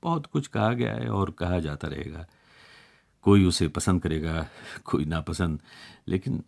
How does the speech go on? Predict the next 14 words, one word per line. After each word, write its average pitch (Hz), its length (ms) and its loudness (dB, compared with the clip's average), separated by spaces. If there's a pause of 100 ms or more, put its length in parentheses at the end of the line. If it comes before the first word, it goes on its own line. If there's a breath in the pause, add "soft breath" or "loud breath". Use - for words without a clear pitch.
(240)
लोगों 113 500 4
की 170 200 -2
पसंदीदगी 113 1040 -2
और - 200 0
नापसंदीदगी 92 1200 0
से 92 220 -4
ज्यादा 90 420 -6
अहम 80 340 -4
चीज 78 440 -6
इसमत 78 360 -8
की - 160 -10
तख्लीकी 92 640 -6
कुव्वत - 600 -8
है। - 180 -20